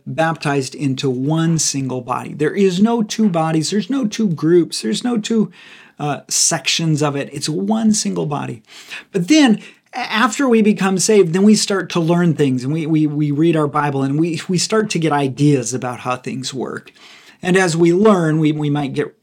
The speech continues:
sort of fascinated by it, and we might see the importance of certain things in the Bible and how, how the things that we believe are gonna affect the way that we act and speak and talk and,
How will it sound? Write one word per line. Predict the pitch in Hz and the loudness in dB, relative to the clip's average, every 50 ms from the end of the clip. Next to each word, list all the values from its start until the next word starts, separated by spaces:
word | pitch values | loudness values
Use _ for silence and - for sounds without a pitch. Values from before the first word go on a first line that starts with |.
| _ _ _ | _ _ _
sort | - - - 147 131 127 | -10 -8 -6 -4 -4 -6
of | 127 | -6
fascinated | - - 151 147 143 139 - - 139 135 131 131 127 117 117 | -4 -4 -4 -2 -4 -4 -4 -4 -4 -2 -2 -2 -2 -4 -4
by | 123 120 120 117 | -6 -4 -4 -4
it, | 120 131 131 107 - - - - - - | -4 -6 -8 -10 -16 -20 -20 -20 -14 -4
and | - 170 | -2 0
we | 165 170 | 2 2
might | 170 175 175 175 180 175 _ _ _ _ | 2 2 2 0 -4 -8 _ _ _ _
see | - - - 170 160 | -4 -2 0 0 0
the | 139 151 156 | 0 0 0
importance | 143 131 135 - 170 175 175 - - 147 143 - - | 0 -2 -2 -2 0 0 0 0 -2 -4 -4 -4 -6
of | 139 131 | -6 -6
certain | - - 143 139 - 139 135 | -6 -6 -6 -6 -6 -6 -6
things | 135 143 135 131 135 127 - | -4 -4 -2 -2 -4 -4 -4
in | 131 | -6
the | 123 123 | -6 -6
Bible | 110 117 123 120 120 120 131 131 139 143 | -6 -4 -4 -2 -2 -4 -6 -8 -6 -6
and | 135 127 127 | -6 -6 -6
how, | 117 135 139 139 139 135 - - - - _ _ _ _ | -4 -4 -4 -4 -6 -8 -12 -20 -20 -20 _ _ _ _
how | - 147 143 | -6 -4 -2
the | 143 135 | -2 -4
things | 135 - 156 156 156 139 | -2 0 0 2 2 2
that | 147 - | 0 -2
we | - 147 | -2 -4
believe | 139 127 143 139 139 135 139 139 131 | -2 -2 -2 -2 0 0 0 0 -2
are | 139 | -2
gonna | 131 135 131 123 | -2 -2 -4 -4
affect | 123 127 - - 131 127 - _ - | -6 -8 -6 -6 -6 -6 -8 _ -8
the | - 131 | -6 -4
way | 131 135 131 131 | -2 -2 -2 -2
that | 123 127 113 | -4 -4 -4
we | - 139 131 123 120 - _ _ _ _ _ _ _ _ _ _ | -4 -4 -4 -6 -6 -10 _ _ _ _ _ _ _ _ _ _
act | 160 147 131 131 139 143 143 _ - | -6 -4 -4 -4 -4 -6 -10 _ -10
and | 127 123 131 | -8 -8 -6
speak | - - - 156 143 135 135 131 135 | -8 -4 -2 0 0 0 -2 -4 -4
and | 135 123 110 | -6 -6 -6
talk | - 135 131 117 117 123 127 131 - | -4 -4 -4 -4 -4 -4 -6 -6 -8
and, | 127 117 120 120 120 - | -8 -8 -8 -10 -12 -14